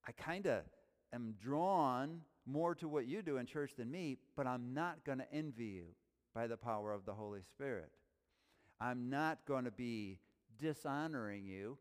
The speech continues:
by the power of the Holy Spirit. All of these things are attributes of Christ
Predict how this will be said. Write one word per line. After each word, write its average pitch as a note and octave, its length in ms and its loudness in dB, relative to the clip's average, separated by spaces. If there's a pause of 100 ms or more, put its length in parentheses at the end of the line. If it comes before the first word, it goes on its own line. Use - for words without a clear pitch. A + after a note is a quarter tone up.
(140)
by G#2+ 120 0
the A2 120 -2
power F#2+ 380 -2
of G2+ 140 -4
the G#2+ 120 -2
Holy A#2 280 0
Spirit. A2 500 0 (720)
All E3 300 6
of D3+ 160 2
these D3 380 -2
things D3 440 -4
are A2+ 220 -2
attributes B2+ 680 -6
of - 180 -10
Christ C3+ 680 0